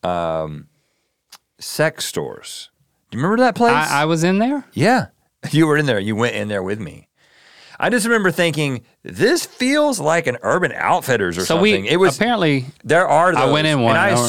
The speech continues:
Speaker 2: remember.
Speaker 1: that those exist in L A, but I do, I am good with numbers. So, um, when, when you tell me how long something is, I can picture it.
Speaker 2: Okay.
Speaker 1: Uh, so I do most of my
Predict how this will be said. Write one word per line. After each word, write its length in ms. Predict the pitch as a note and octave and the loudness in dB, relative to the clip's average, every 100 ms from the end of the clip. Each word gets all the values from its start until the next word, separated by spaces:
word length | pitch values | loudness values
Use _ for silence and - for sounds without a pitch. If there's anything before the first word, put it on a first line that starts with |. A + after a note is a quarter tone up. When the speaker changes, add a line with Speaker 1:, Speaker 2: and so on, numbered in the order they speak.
| A#3 | 2
Speaker 2:
remember. 100 | B3 | 0
Speaker 1:
that 60 | D#3+ | 2
those 200 | D#3+ C3 | 2 2
exist 380 | G#2+ A2 B2 A#2 | -2 -2 -2 -4
in 100 | G#2 | -2
L 260 | G2+ G2 | -2 0
A, 300 | G2 A2 D#3+ - _ _ _ | 0 -2 -6 -12 _ _ _
but 200 | - A#2+ | -2 0
I 240 | A2 C3 C#3 | 0 0 -2
do, 560 | A2 B2 B2 B2+ B2 - - | -2 0 0 -2 -4 -8 -4
I 120 | C#3+ | -4
am 140 | A2+ | -4
good 100 | F2+ | -6
with 100 | C#2+ | -8
numbers. 460 | C2+ A#1+ - - - _ _ _ _ | -12 -16 -16 -18 -20 _ _ _ _
So, 420 | - G2+ G2 F2+ | -2 0 0 0
um, 500 | F#2 F2 E2+ D#2+ D#2 - _ - - - | -2 -2 -2 -6 -10 -20 _ -20 -20 -10
when, 280 | F#2+ E2+ F#2 | -8 -8 -10
when 200 | F2+ F#2 | -10 -8
you 60 | |
tell 140 | G2 G#2+ | -6 -4
me 80 | |
how 120 | G2 F#2+ | -4 -4
long 260 | F#2+ G2 | -2 -4
something 320 | - D#2 D2+ D2 | -6 -12 -12 -14
is, 320 | C#2+ C#2+ - | -14 -16 -16
I 200 | D#2 E2+ | -6 -6
can 160 | D#2+ D#2 | -6 -12
picture 320 | E2+ - G1+ | -12 -12 -16
it. 120 | G1+ _ | -20 _
Speaker 2:
Okay. 400 | C3 A#2+ A#2 C#3 - _ | -14 -6 -4 -4 -10 _
Speaker 1:
Uh, 300 | F#2 F2+ F2 - | -2 0 -2 -4
so 220 | - G#2+ F#2 | -4 0 0
I 140 | A#2 | 0
do 160 | A#2 A#2 | -2 -2
most 260 | G#2+ - | -2 -4
of 80 | F#2+ | -4
my 480 | F2+ E2+ D#2+ D#2 | -2 -2 -4 -8